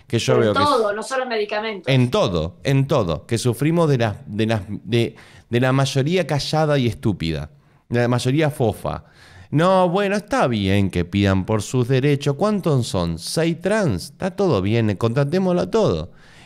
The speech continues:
Speaker 1: Y vos decís, bueno, está bien, pero eso me abre la puerta a que cualquier persona con disidencia de cualquier tipo sexual diga, yo, mis derechos no están reconocidos, denme trabajo por esto, o que estamos corriendo la responsabilidad y hacemos un quilombo total.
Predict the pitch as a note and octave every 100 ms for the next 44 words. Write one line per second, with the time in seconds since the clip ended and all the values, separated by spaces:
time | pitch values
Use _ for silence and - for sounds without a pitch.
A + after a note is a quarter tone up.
0 | - B2+ D3+ C#3+ D#3 F#3+ C#3+ G#2 C#3 C#3
1 | G2 G2+ C3+ - C3 A#2 A2+ C3 B2+ A2+
2 | A#2 E3+ E3 C#3 - G#2 G#2 - - G#2
3 | G2+ C#3 D#3+ D3+ C3 A#2 C#3+ C#3+ D3 A2
4 | A2 A2 - A2+ C#3 C3+ F#2+ G#2 G#2 C#3
5 | C#3 B2+ B2+ A#2+ C#3 C#3+ C3 C3 C#3+ C#3+
6 | C3 A2 G#2+ F#2+ F2 E2+ F#2 G#2 G2 F#2+
7 | G2 G2 G2 G2+ - A#2+ A#2+ B2 - -
8 | G2 G2+ G2+ G2 G2 G2+ F#2 G2+ A#2 -
9 | - B2+ A#2+ A#2+ B2 C3 C#3 C3+ A2 C3
10 | C#3 A#2+ A2+ G2+ G#2+ G2+ G2 G#2 A#2+ C#3+
11 | C#3 G#2+ A2+ A#2+ A#2+ A2 A2+ A2 G#2+ D3+
12 | C3